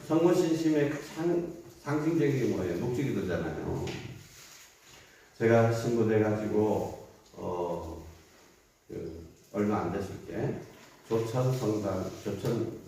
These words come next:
그때 봉소였죠. 김정일 신부 도와서 그 봉소 미사를 도와드렸는데 거기 가서 성사를, 어, 저 성사적으로 보석으로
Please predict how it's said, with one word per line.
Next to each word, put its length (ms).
그때 360
봉소였죠. 880
김정일 360
신부 260
도와서 420
그 220
봉소 320
미사를 480
도와드렸는데 720
거기 200
가서 280
성사를, 540
어, 180
저 140
성사적으로 560
보석으로 680